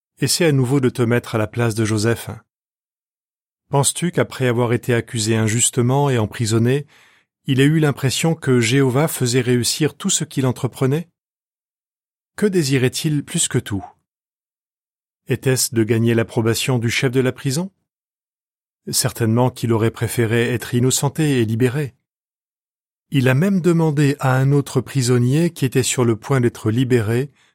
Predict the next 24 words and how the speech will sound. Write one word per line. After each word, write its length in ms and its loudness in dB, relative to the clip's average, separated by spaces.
de 120 4
parler 360 2
à 80 2
Pharaon 540 0
en 140 -2
sa 180 -2
faveur. 580 -4
Il 140 2
espérait 460 0
que 120 -4
celui-ci 540 0
le 80 2
fasse 240 -4
sortir 400 -2
de 80 -2
la 140 -2
prison 360 -2
lugubre 640 0
dans 140 -2
laquelle 300 0
il 80 -2
se 140 -4
trouvait. 420 -6
Toutefois, 480 -2